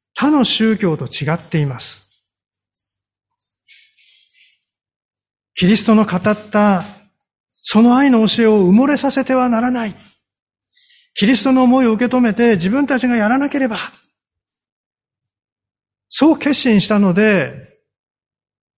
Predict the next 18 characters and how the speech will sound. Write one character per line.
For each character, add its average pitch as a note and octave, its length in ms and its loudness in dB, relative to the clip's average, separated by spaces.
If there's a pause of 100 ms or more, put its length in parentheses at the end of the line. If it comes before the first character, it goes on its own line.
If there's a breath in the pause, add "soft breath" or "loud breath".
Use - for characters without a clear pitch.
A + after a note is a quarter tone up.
(100)
弟 F3+ 100 2
子 - 40 -2
た F3 120 0
ち D#3+ 100 -4
は C3+ 80 -4
変 D3+ 180 -6
わ D#3 60 -2
っ D3+ 60 -18
た D3+ 120 -4
ん C3+ 60 -4
で A#2+ 60 -8
し - 120 -12
ょ - 80 -20
う - 40 -20
か。 - 120 -16 (4000)
確 A3+ 180 -4
か G#3 120 0
に、 C#3 260 -4